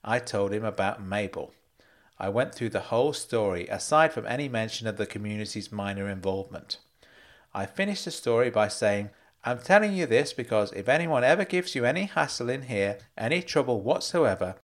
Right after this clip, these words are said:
whether it's threats of violence or verbal abuse, anything that makes you uncomfortable in some way, all you have to do is look them in the eye and say,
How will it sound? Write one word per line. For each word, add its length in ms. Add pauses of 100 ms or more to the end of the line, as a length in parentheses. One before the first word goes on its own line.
whether 240
it's 180
threats 480
of 140
violence 500
or 120
verbal 420
abuse, 480 (360)
anything 440
that 140
makes 360
you 160
uncomfortable 640
in 120
some 280
way, 260 (360)
all 200
you 120
have 220
to 100
do 240
is 200
look 260
them 160
in 120
the 140
eye 180
and 220
say, 420